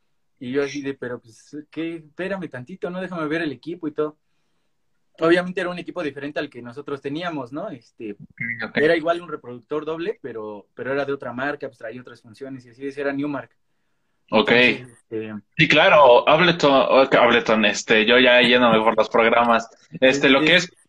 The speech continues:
Speaker 2: lo que es Pioneer y, este, y Newmark son muy diferentes, eh,
Speaker 1: Sí,
Speaker 2: tanto,
Speaker 1: sí, sí.
Speaker 2: tanto en tamaño como tanto en funciones, ¿no?
Speaker 1: Exactamente.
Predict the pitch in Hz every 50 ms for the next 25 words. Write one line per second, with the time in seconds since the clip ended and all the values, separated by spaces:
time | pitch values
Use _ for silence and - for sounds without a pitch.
0 | _ _ _ _ 147 139 135 - 170 165 170 - 180 165 165 170 165 156 139 131
1 | 127 120 117 113 113 113 113 113 113 110 113 110 107 107 - - - - - 110
2 | 107 107 107 107 107 107 104 - _ _ _ _ _ - - - - - 123 127
3 | 139 160 170 185 180 175 175 - 160 160 165 165 175 165 165 170 - 113 110 131
4 | 151 165 - 139 113 - - _ _ _ _ _ _ _ - 131 131 131 127 127
5 | 123 123 156 156 131 131 135 156 147 147 123 127 - - 147 143 - 151 147 143
6 | 147 135 135 147 165 180 202 214 208 196 - 156 143 131 123 123 123 - 120 117
7 | 120 - 123 120 - - 123 123 - - 165 170 165 131 110 104 110 117 127 -
8 | - - _ _ _ _ _ _ _ _ _ _ _ _ - - _ _ - 139
9 | - 147 156 151 - 156 139 143 151 165 165 156 147 143 139